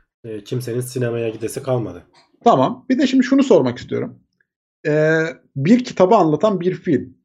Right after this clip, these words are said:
Speaker 2: Maliyeti bir kitaba göre çok daha yüksek. Ee, basım, hani tam kitabı basıyorsun belki ama, e, ama onu bir sinemaya döküyor. Oyuncular var. Görsel bir şölen var.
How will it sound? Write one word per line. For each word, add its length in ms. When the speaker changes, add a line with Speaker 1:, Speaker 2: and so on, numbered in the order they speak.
Speaker 2:
Maliyeti 600
bir 140
kitaba 260
göre 200
çok 280
daha 140
yüksek. 540
Ee, 360
basım, 560
hani 320
tam 220
kitabı 360
basıyorsun 480
belki 300
ama, 360
e, 360
ama 180
onu 140
bir 40
sinemaya 440
döküyor. 360
Oyuncular 520
var. 360
Görsel 400
bir 60
şölen 420
var. 160